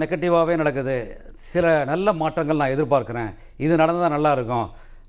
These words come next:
அப்படின்னு எதிர்பார்க்குறவங்களுக்கு நான் சொல்ற இந்த சில விஷயங்களை நீங்க பயன்படுத்தி பாருங்க. ஒவ்வொரு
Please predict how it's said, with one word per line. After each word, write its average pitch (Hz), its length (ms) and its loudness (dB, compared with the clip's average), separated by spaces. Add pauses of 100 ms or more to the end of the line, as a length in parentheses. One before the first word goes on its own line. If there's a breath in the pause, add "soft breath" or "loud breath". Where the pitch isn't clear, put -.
(120)
அப்படின்னு 160 340 2
எதிர்பார்க்குறவங்களுக்கு 143 720 0 (340 soft breath)
நான் 143 180 0
சொல்ற 160 240 4
இந்த 135 180 -2
சில 139 200 4
விஷயங்களை 160 400 0 (400 soft breath)
நீங்க 147 160 2 (100)
பயன்படுத்தி 143 480 -2
பாருங்க. 107 220 -4 (540 soft breath)
ஒவ்வொரு 180 280 0